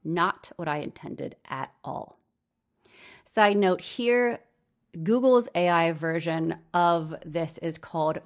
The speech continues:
Bard and uses its own language model, not G P T four. I got early access to this too, and I've been using it as well, but that's a whole nother episode in itself. Moving on.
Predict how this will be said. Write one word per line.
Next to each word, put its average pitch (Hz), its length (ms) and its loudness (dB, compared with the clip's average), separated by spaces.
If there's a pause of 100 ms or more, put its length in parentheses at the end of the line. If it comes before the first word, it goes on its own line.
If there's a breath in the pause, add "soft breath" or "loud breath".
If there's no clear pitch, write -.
(140)
Bard 156 500 -2 (340 loud breath)
and 180 240 0
uses 180 380 0
its 160 180 -6 (180)
own 196 340 2
language 165 380 2
model, 160 460 0
not 175 680 -2 (320)
G 151 180 -4
P 156 160 -8
T 151 240 -12
four. - 440 -12
I 175 140 2
got 185 220 4
early 180 240 0
access - 540 -4
to - 120 -10
this 165 280 -6
too, 262 440 0 (300 loud breath)
and 175 140 2
I've 180 160 2
been 175 160 2
using 160 260 2
it 160 220 -2 (100)
as 170 320 4
well, 208 320 2
but 165 300 -4 (200)
that's 170 240 -2
a 180 60 -4
whole 175 160 -2
nother 160 240 -2
episode 160 520 -6 (120)
in 202 200 2
itself. - 680 -6 (880)
Moving 233 580 2
on. - 460 -2